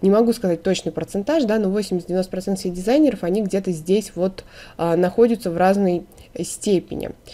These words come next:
А, чем он отличается? Я думаю, что вы все знаете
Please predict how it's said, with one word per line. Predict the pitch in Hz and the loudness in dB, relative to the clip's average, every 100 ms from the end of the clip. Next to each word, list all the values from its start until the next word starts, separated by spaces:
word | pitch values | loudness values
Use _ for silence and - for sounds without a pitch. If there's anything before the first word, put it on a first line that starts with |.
| - - - - - | -20 -20 -20 -20 -8
А, | 160 165 160 - - _ _ _ _ - | -4 -2 -2 -6 -14 _ _ _ _ -14
чем | - 269 311 320 | -2 4 6 6
он | - 240 254 - | 8 8 8 4
отличается? | 202 220 - 196 160 156 180 | -2 -4 -2 0 0 -2 -2
Я | 214 | 2
думаю, | 240 233 | 4 4
что | 233 208 | 0 -4
вы | 208 | -4
все | 196 214 185 | 2 4 4
знаете | 175 165 156 - - 151 | 2 0 0 -4 -8 -6